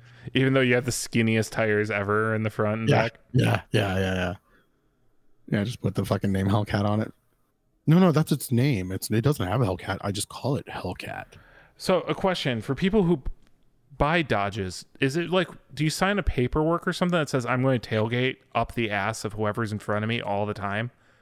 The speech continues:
Speaker 1: and drive like an impatient jerk"? Or is that just
Speaker 2: Yeah.
Speaker 1: a byproduct of owning a Dodge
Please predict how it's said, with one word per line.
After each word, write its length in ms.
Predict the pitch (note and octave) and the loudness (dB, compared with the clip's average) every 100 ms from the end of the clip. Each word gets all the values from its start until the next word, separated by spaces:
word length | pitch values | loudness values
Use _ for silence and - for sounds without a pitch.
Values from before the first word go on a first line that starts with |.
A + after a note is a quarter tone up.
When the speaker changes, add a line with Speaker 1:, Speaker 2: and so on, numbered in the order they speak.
| _ _ _ _ _ _ - | _ _ _ _ _ _ -4
Speaker 1:
and 80 | A2+ | 2
drive 220 | A2+ G#2+ | 2 2
like 140 | A2 A#2 | 0 0
an 80 | |
impatient 360 | A2+ A2+ G#2+ A#2 | 0 0 0 0
jerk"? 240 | A#2 C#3+ | 0 0
Or 80 | C3+ | 0
is 80 | A#2 | 0
that 140 | D3 D3+ | 0 0
just 240 | D#3+ - _ | -4 -6 _
Speaker 2:
Yeah. 200 | C3 G#2+ | 4 6
Speaker 1:
a 140 | A#2 A#2+ | 2 0
byproduct 880 | B2+ B2+ C3 - A#2 G#2 F#2+ - - | 2 2 2 0 0 0 -2 -6 -6
of 100 | A#2 G#2+ | -4 -2
owning 280 | G#2 G2+ | -2 -2
a 20 | G2+ | -2
Dodge 300 | F#2+ F#2 | -4 -4